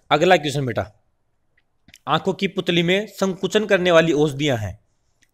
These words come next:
ठीक है, जो आंखों की पुतलियों को क्या कर दे, संकुचन कर दे। तो ऐसी औषधियों को अपन क्या बोलते हैं? पहला है मिड्रियाटिक, दूसरा है मियोटिक, तीसरा है काउंटर इरिटेंट और चौथा है एफ्रोडीजियक, ठीक है।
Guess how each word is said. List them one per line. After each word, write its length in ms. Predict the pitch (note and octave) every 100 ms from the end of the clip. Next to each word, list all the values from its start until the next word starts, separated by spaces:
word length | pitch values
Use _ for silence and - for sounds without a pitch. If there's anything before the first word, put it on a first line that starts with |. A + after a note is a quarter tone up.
| _
ठीक 160 | D#3+ F3
है, 60 |
जो 100 | E3+ E3+
आंखों 220 | E3 F3
की 80 | F3
पुतलियों 320 | E3+ E3 F3
को 60 | E3
क्या 140 | E3
कर 120 | D3
दे, 200 | C#3+ F#3+ - _ _
संकुचन 560 | - G3 G3 E3 - -
कर 140 | C3
दे। 180 | A2+ G2+ F#2
तो 80 | -
ऐसी 240 | E3+ F3 F#3+
औषधियों 300 | F3 D#3+ E3+
को 100 | E3+
अपन 180 | G3 A#3+ - _ _ _
क्या 120 | D#3 D#3+
बोलते 340 | D3+ C3 C3
हैं? 180 | C3 C#3 _
पहला 260 | C#3+ D3+ D#3+
है 280 | D#3+ G3+ -
मिड्रियाटिक, 640 | B2 C#3+ C3+ D3 C#3+ F3 - _ _ - A#2
दूसरा 360 | B2 D#3 D#3+ C#3+
है 220 | E3+ - _ _ -
मियोटिक, 560 | B2+ C#3+ E3 E3 G3 _ _ _ _ _
तीसरा 280 | D#3+ D#3 E3
है 100 | E3 E3
काउंटर 340 | C#3+ D3 C#3 E3+
इरिटेंट 520 | E3+ F3 F#3 F#3+ - _ C#3
और 80 |
चौथा 280 | C3 E3 D#3+
है 180 | E3+ - D3
एफ्रोडीजियक, 760 | C3+ C3+ A2+ G#2+ F#2+ F#2+ - _ _ _ _ _ _ _ _ _ -
ठीक 160 | D#3 F#3
है। 260 | C#3 -